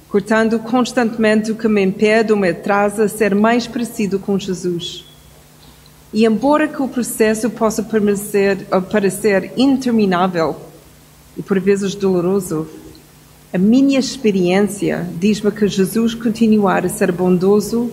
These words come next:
e gentil. Ele não poda a distância.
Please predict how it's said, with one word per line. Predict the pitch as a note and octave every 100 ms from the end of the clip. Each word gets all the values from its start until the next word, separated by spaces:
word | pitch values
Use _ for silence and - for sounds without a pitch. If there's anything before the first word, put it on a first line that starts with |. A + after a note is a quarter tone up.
| - - - - - - -
e | G3
gentil. | F#3 F#3+ F#3 F3+ D#3+ D#3+ - - - - - - - - - - - - - - - - - - - - -
Ele | G#3+ G#3+
não | A3 A#3+ C4+ - -
poda | - F#3+ F#3+ F3+ G3+ G3 - -
a | F#3
distância. | F#3 F3+ - F3 E3 - C3+